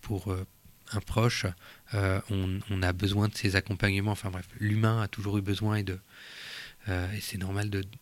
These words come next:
de, de célébrer, de marquer la chose et de, d'être, d'être entouré, accompagné. Donc dans, dans le jeu où, où des choses fortes peuvent arriver entre personnes,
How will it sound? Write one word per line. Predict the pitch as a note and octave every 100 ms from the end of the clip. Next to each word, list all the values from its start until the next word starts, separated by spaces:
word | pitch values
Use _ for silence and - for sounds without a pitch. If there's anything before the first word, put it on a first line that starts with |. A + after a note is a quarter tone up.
| - _ _ _ _
de, | A2+ G#2+
de | G#2
célébrer, | - A2 G#2 G2+ G#2+ G#2+
de | G2+
marquer | G2+ - G#2
la | G#2
chose | - A2+ A2+ G#2
et |
de, | G2 G2+ G2+
d'être, | G2+ G#2 - G2+ G2
d'être | G#2 - A2 G#2 A2
entouré, | G2+ - A2+ A2+
accompagné. | G#2+ - - G#2 G2+ A#2+ - - - - - -
Donc | G#2 G2+
dans, | G2 G2+
dans | G#2 G#2+
le | G#2
jeu | G2+ C3+ D3
où, | A2 G#2 G#2
où | G#2+
des | G#2
choses | - A2 G2+ G2
fortes | - B2 -
peuvent | - G2+
arriver | - G2
entre | G2+ -
personnes, | G2 G2+ - A2+ G#2+